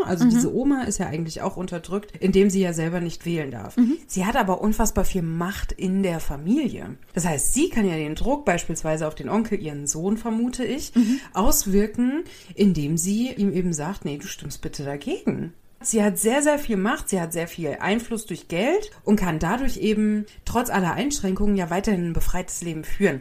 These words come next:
Speaker 1: Was ja im Endeffekt in allen Bereichen des Lebens auch heute immer noch so ist, dass die Personen, die so das Altbewährte oder zurück zur Domestizität von Frauen wollen, sind ja eigentlich reiche Leute, die sich das auch leisten können.
Speaker 2: Mhm.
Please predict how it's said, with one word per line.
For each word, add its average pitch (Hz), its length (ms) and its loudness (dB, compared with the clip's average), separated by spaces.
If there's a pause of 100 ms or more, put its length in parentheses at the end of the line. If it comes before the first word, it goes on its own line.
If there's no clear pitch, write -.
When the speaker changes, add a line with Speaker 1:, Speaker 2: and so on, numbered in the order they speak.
(120)
Speaker 1:
Was 175 180 0
ja 175 180 2
im 170 160 -4
Endeffekt 226 760 2 (100)
in 170 340 0 (100)
allen 254 360 2
Bereichen 190 420 2
des 165 180 -6
Lebens 196 300 0
auch 240 320 2
heute 202 300 2
immer 208 180 0
noch 196 160 2
so - 140 0
ist, 165 220 -2
dass - 120 -8
die 254 120 -6
Personen, 202 640 4 (140)
die 196 60 0
so 180 120 0
das 160 180 -2
Altbewährte 190 800 0
oder 160 300 -2
zurück 180 440 -2
zur 160 280 -2
Domestizität 185 1300 -2
von 156 220 -4
Frauen 240 460 -2 (320)
wollen, 247 520 2 (380)
sind 214 160 0
ja 214 120 2
eigentlich 196 360 2
reiche 220 280 0
Leute, 202 320 0
die 185 80 -6
sich 190 180 -6
das 180 160 -4
auch 151 100 -6
leisten 147 380 -4
können. 143 380 -8 (140)
Speaker 2:
Mhm. 240 280 4